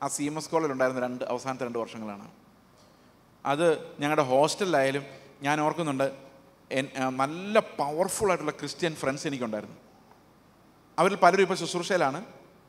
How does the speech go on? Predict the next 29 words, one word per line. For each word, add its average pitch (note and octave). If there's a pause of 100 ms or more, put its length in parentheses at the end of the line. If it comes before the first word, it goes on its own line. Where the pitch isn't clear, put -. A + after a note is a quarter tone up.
(420)
ഞങ്ങളുടെ F3
ഒരു F3+
സഹോദരൻ F3+
ഇപ്പോൾ E3+
തിരുവനന്തപുരത്ത് E3+
ഒരു D#3+
ചർച്ചിലെ D#3
പാസ്റ്ററാണ്. D3 (1200)
ആം, C#3+
വേറൊരാൾ E3 (400)
വഴി, D3
ആ, C#3+
ഇവിടെ C3+ (160)
കോന്നി E3
അടുത്തുണ്ട്. C#3+ (600)
ഇവരെല്ലാം E3
ശുശ്രൂഷയിൽ G3
തന്നെ G3
ഉള്ള F3+
ആൾക്കാരുണ്ട്. C#3+
അപ്പോൾ -
ഞങ്ങൾ F#3+
തമ്മിൽ G#3
ഭയങ്കരമായ F#3
ഒരു D#3+ (240)
ബന്ധമുണ്ടായിരുന്നു, B2
ഒരു C3
ഫെലോഷിപ്പ് C#3
ഉണ്ടായിരുന്നു. G#2